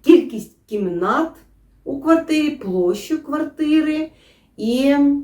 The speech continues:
коефіцієнт соціальності, що враховує соціальну складову проєкту. Е, я знаю, що попередньо обговорювалось, е,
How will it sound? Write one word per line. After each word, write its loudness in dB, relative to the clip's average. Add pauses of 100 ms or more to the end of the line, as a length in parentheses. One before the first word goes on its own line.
(160)
коефіцієнт 4
соціальності, -2
що -8
враховує -2
соціальну -2
складову -4 (200)
проєкту. -4 (480)
Е, 0 (640)
я 2
знаю, 2
що -6
попередньо 2
обговорювалось, -2
е, -4